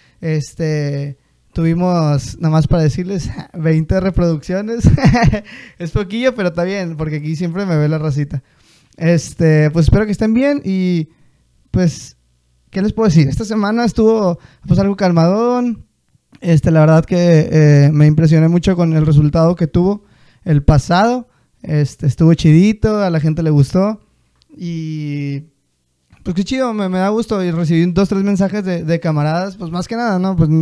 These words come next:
ahorita me ven puro, puro amigo. Este,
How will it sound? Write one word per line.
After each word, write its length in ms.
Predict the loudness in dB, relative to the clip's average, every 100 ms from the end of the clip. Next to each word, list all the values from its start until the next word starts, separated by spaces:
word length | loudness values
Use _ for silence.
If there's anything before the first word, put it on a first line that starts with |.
| -2
ahorita 220 | -4 -2
me 80 | -2
ven 140 | 0
puro, 380 | -2 -4 -6 -8 -6
puro 160 | -4
amigo. 320 | -2 -2 -4 -10 _ -20 -20 -20 _
Este, 760 | -4 -2 -2 0 2 2 2